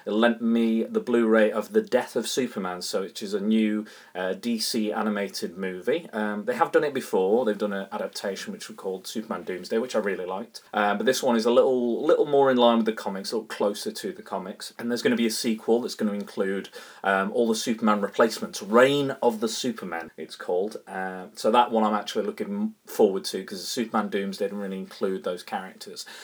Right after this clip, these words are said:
And I do quite like those characters as well, uh, as, uh, as, uh, but they, they don't hold a candle to the original, obviously. Um, but yeah, so that's, that was my week. Went to see, what else was in my week? No, there's, there's more. There is more. Um,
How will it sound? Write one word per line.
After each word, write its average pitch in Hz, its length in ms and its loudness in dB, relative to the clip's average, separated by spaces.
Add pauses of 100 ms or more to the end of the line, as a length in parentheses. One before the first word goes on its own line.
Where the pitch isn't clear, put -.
(100)
And - 100 -4
I - 40 0
do 240 160 0
quite 95 260 2
like 95 160 0
those 95 180 -6
characters 90 480 -10
as 92 140 -12
well, 92 320 -2
uh, 92 360 -4
as, 98 260 -2
uh, 95 280 2 (280)
as, 104 280 -2
uh, 95 260 0 (100)
but 104 320 4
they, 98 300 -14
they 110 120 2
don't 101 160 -2
hold 90 180 -4
a 87 40 -6
candle 87 360 -2
to - 120 -10
the 85 80 -10
original, 82 400 -8
obviously. 85 440 -10 (120)
Um, 143 200 -2
but 196 100 0
yeah, 233 220 6
so 143 360 8
that's, - 600 -2 (180)
that 135 180 0
was 120 380 0
my 120 200 2
week. 147 240 -2
Went 123 120 0
to - 60 -2
see, 127 160 -2
what 123 300 -2
else 104 240 -6
was 95 140 -6
in 98 80 -4
my 92 120 -10
week? 92 360 -10
No, 165 200 -10
there's, 117 200 -8
there's 180 200 -6
more. 107 260 2
There 165 140 2
is 156 140 0
more. 98 180 -4 (340)
Um, 110 520 4